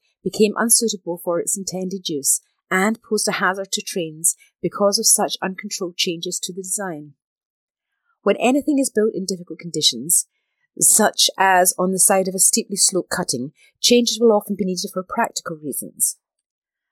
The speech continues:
Although such changes are normal and can be beneficial in terms of saved time and cost, they need to be made with care. In each case, the original designer needs to understand the change that's proposed and review the implications of a change that may appear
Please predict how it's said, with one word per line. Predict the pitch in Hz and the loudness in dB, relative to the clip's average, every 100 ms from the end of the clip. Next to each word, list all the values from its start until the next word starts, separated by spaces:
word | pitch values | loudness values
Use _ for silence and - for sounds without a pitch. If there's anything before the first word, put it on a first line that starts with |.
| _ - | _ 0
Although | 214 226 285 | 2 4 4
such | 285 254 214 | 4 2 0
changes | - 214 214 196 | 0 -2 -2 -2
are | |
normal | 185 170 135 120 - | -2 0 0 -4 -6
and | 151 | -6
can | 196 156 | -4 -4
be | 165 | -2
beneficial | 180 190 - 208 - 185 | 0 0 -2 0 2 0
in | 180 | -4
terms | - 175 180 | -2 -2 -2
of | 180 | 0
saved | - 180 180 | 0 0 -2
time | - 175 180 | -4 -4 -6
and | |
cost, | 180 160 104 - - _ _ - | -6 -4 -2 -2 -6 _ _ 0
they | |
need | 208 240 | 0 2
to | 240 | 0
be | 226 | 2
made | 220 | 2
with | 202 202 | 0 -6
care. | - 202 139 120 147 _ _ _ _ | -2 0 0 -2 -8 _ _ _ _
In | 196 | 0
each | 220 - - | 0 0 4
case, | 233 220 - | 4 4 2
the | 214 | 0
original | 190 202 208 | -2 -2 -4
designer | 190 180 170 147 135 - _ | -2 0 0 -2 -6 -8 _
needs | 190 214 - | -2 0 2
to | 240 | 2
understand | 214 196 - 185 175 | 0 -2 -2 -2 -4
the | - | -2
change | - 185 190 | -2 -2 -4
that's | - - | -4 -6
proposed | - - 180 135 139 - _ _ | -8 -6 -4 -2 -2 -4 _ _
and | 175 170 180 | 0 2 0
review | 196 220 226 | -2 -2 2
the | 220 | 2
implications | 208 - 196 190 185 - | 0 -4 -2 -2 -2 0
of | 214 220 | 0 0
a | |
change | 220 196 180 180 | 0 0 -2 -2
that | 175 | -2
may | 185 | -2
appear | 185 - 180 | -2 0 0